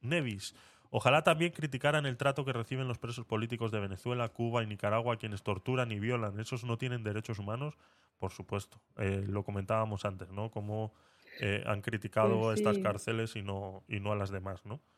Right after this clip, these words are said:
Speaker 1: Eh,
Speaker 2: Sí, es impresionante ver, de verdad, sí, como, como venezolana puedo decir que,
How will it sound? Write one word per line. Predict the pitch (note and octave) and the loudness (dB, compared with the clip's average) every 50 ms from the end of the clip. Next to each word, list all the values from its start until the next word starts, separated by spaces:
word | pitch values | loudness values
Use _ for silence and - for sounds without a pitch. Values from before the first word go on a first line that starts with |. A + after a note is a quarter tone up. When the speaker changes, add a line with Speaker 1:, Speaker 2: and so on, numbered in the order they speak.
| _ _ _ _ _ _ _ _ _ - - | _ _ _ _ _ _ _ _ _ -4 0
Speaker 1:
Eh, | G2 G2 F#2+ | 0 2 2
Speaker 2:
Sí, | F#2+ D#3 A#3 A3+ G#3+ | 2 2 2 4 4
es | G3+ G3 - | 4 6 8
impresionante | A3 A3 - A3+ A#3 A3+ - A3 G3 F3+ F3 E3+ F3+ F3+ G3 G3+ | 8 10 10 10 10 10 10 8 8 10 10 8 8 10 10 12
ver, | G3+ G#3 G#3 G#3+ G3+ - | 12 12 12 12 10 10
de | - F3 F#3+ F#3 | 8 10 10 12
verdad, | F3+ F3 E3 E3 F3+ F#3+ F#3+ - | 12 12 10 10 10 8 8 8
sí, | - A3 G3 | 8 8 8
como, | G3 - F3+ F3 F3 F3 - - - | 8 8 6 8 8 6 4 2 0
como | - - F#3 F3+ F#3 F3+ | 0 4 6 8 8 10
venezolana | F3 F3+ F3 F3 F3 F3 - F#3+ F#3 F3 F3 F3 F3 F3+ F#3 F#3+ | 10 10 8 8 6 4 6 6 8 8 8 8 6 4 4 4
puedo | - F#3+ F#3 G3+ G3+ G3+ | 6 6 8 10 10 10
decir | G3 F#3+ F#3 - - - F3+ F3+ - - | 10 8 6 4 2 2 4 4 2 -2
que, | - - G3 G3 F#3+ F#3+ F#3 - | -2 2 4 6 8 6 6 4